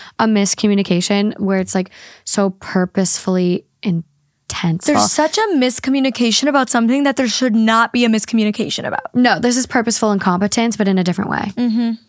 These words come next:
Speaker 1: Such a different way. So I sent screenshots of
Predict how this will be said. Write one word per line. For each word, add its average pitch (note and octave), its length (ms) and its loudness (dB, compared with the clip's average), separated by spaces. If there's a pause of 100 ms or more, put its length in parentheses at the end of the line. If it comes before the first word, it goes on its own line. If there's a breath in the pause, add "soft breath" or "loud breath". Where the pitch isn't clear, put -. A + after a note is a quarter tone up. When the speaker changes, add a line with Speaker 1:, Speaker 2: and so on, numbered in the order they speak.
(120)
Speaker 1:
Such G3+ 300 -2
a F#3+ 40 0
different - 220 -2
way. D#2+ 160 -2 (680 loud breath)
So D#4 200 4
I D4+ 80 2
sent C4+ 240 0
screenshots A#3 640 2
of G3+ 120 0